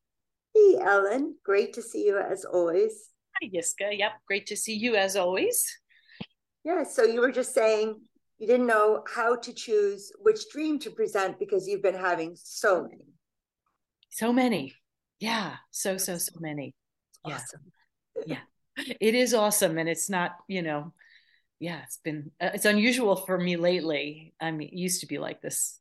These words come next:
Speaker 2: all the time,
Speaker 1: Yeah,
Speaker 2: but now,
Speaker 1: yes.
Speaker 2: yeah. So some, I'm coming back to something in myself. <laughs>
Speaker 1: Oh, I love that. Now,
Speaker 2: Yeah.
Speaker 1: you were saying, I asked if there's any connection that you can see in those dreams, and
Speaker 2: Yeah.
Speaker 1: you were saying no.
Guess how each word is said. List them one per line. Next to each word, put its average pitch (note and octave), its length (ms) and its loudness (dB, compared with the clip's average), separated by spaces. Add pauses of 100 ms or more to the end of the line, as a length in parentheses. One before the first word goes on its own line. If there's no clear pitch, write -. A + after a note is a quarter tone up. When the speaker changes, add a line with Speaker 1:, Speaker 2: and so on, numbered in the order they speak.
(100)
Speaker 2:
all D3 140 -4
the D3+ 100 -10
time, - 240 -10
Speaker 1:
Yeah, D3+ 80 -6
Speaker 2:
but D#3 80 -10
now, D3 200 -10
Speaker 1:
yes. F3 220 -6
Speaker 2:
yeah. C#3+ 120 -10 (140)
So D3+ 140 -10
some, D#3+ 340 -6
I'm D3+ 140 -10
coming D3+ 280 -8
back C#3+ 240 -10
to D3+ 60 -10
something C#3 420 -8
in C#3 120 -10
myself. C3+ 420 -6 (220)
<laughs> - 160 -16
Speaker 1:
Oh, F3+ 500 -4
I F3+ 120 -10
love F#3+ 320 -6
that. E3+ 320 -6 (480)
Now, F#3 180 -2
Speaker 2:
Yeah. G#3+ 120 4
Speaker 1:
you A#3+ 120 2
were B3+ 80 4
saying, A3 420 0
I - 100 -2
asked - 280 -2
if A3 80 0 (140)
there's G3 180 -2
any A#3+ 220 -4
connection G3 880 -6 (420)
that F3+ 160 0
you G3+ 200 0
can F3+ 440 -6
see A3 540 0 (160)
in G3+ 180 -6
those F#3 200 0
dreams, F#3 380 -4
and F3 220 -6
Speaker 2:
Yeah. D#3+ 120 -14 (400)
Speaker 1:
you G#3+ 120 2
were A3 100 2
saying G3+ 460 -2
no. A3 460 0